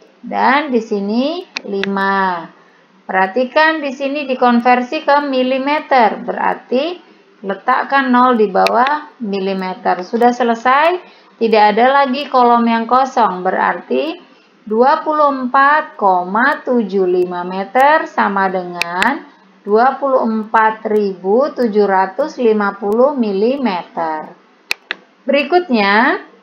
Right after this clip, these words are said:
lima desimeter sama dengan titik-titik hektometer.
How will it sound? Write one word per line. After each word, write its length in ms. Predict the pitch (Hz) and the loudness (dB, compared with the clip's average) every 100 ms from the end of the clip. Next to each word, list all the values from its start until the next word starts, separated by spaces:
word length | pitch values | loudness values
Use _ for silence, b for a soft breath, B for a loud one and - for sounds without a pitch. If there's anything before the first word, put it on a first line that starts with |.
| _ _ _ _ _ _ _ _ _ _ 247 | _ _ _ _ _ _ _ _ _ _ -4
lima 480 | 294 320 359 392 | -2 0 0 2
desimeter 880 | 311 247 233 196 175 165 185 208 277 | 2 0 0 -2 -4 -4 2 2 2
sama 320 | - 269 233 | 0 0 2
dengan 400 | 202 190 196 247 | 0 -2 -2 -2
titik-titik 640 | 269 233 220 208 202 196 262 | 0 0 0 -2 -4 0 0
hektometer. 960 | 254 254 262 262 285 311 302 254 190 | 0 -2 -4 -2 -2 0 2 2 0